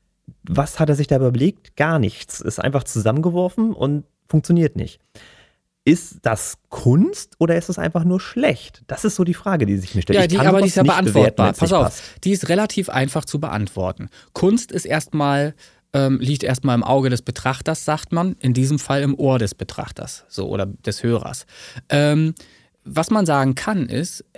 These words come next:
Speaker 2: ähm, wenn solche Songs, die für unsere Ohren einfach vielleicht unsauber klingen oder die nicht musikalisch klingen,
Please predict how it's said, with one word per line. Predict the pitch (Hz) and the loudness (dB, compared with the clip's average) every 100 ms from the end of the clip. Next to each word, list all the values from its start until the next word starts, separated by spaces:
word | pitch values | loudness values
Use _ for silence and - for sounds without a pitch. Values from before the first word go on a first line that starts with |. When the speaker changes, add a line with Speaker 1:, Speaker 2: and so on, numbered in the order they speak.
| - | -6
Speaker 2:
ähm, | 151 151 151 | -2 -2 -2
wenn | 139 196 | 0 2
solche | 196 214 214 | 2 2 0
Songs, | 202 - 240 - - | -6 -4 -4 -4 -8
die | - 156 | -8 -4
für | - | -2
unsere | 156 170 190 175 117 | -2 0 0 0 2
Ohren | 160 165 | 0 0
einfach | 123 156 160 | -2 -4 -4
vielleicht | - 156 151 143 | -6 -4 -4 -4
unsauber | 165 170 151 147 143 | -2 0 0 0 -2
klingen | 139 147 151 147 | -4 -4 -2 -2
oder | 131 135 | -2 -2
die | 135 131 | -2 0
nicht | 131 131 | 0 0
musikalisch | 151 139 135 - 147 147 135 | -2 -2 -2 -2 -2 -2 -6
klingen, | - 143 143 | -8 -6 -4